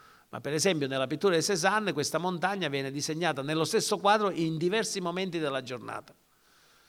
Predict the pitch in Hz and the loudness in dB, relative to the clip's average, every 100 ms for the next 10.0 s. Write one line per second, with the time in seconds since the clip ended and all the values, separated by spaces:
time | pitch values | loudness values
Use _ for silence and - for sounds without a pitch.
0 | _ _ _ _ _ _ _ 147 - 156 | _ _ _ _ _ _ _ -8 -6 -8
1 | - 254 185 170 165 - 170 - 175 - | -2 2 6 6 4 0 -4 -2 0 -2
2 | - 233 220 - 180 - 233 - - - | 0 2 2 2 2 2 -6 -6 -4 4
3 | 226 226 - - - - _ - - 202 | 4 4 -8 -20 -20 -20 _ -10 -4 -2
4 | 202 190 190 190 170 170 - - 214 220 | 2 4 4 4 0 2 0 0 6 8
5 | 156 135 127 - 135 123 123 127 160 147 | 8 4 0 2 2 0 -4 -4 -2 -2
6 | - 151 160 190 202 - 156 143 - 196 | -2 -2 0 0 -2 -2 -2 0 0 0
7 | 165 180 - 233 208 170 214 185 - 143 | 0 -2 0 0 0 -2 -2 -2 -4 -6
8 | 143 - 135 113 110 120 156 214 - - | -4 -2 0 -2 -2 -4 -4 -6 -12 -20
9 | - - - _ - - 190 160 185 175 | -20 -20 -20 _ -4 2 4 4 2 2